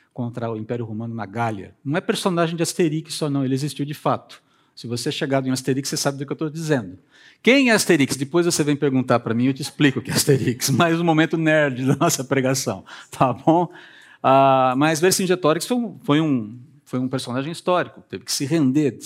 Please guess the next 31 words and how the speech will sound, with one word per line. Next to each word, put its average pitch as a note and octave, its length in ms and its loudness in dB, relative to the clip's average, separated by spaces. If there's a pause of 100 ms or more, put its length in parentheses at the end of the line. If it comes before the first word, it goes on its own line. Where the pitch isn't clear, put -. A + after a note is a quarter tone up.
depôs C3+ 580 2
as B2 80 -4
suas A2+ 280 -6
armas A#2+ 340 0
diante G2+ 340 -14
de F#2 80 -16
César, F#2 460 -10
humilhantemente. B2 880 -6 (1600)
Ah, B2+ 560 -2
o - 40 -20
que A#3+ 220 -4 (220)
Júlio F#3 200 -4
César E3+ 340 0
tá E3+ 100 -4
dizendo C#3+ 280 -2
aqui C3 200 -4
é, A2+ 160 -2 (800)
"Não F3 300 -2
é - 20 -2
bom C3+ 240 -2
me C3+ 140 0
ter B2 160 -8
como A2+ 180 -8
inimigo. G2 480 -12 (2250)
Não G#3+ 80 -8
é F#3+ 40 -8
bom B2 200 -6
me B2+ 140 -8
ter - 160 -14
como G#2 160 -12
inimigo." G2+ 340 -14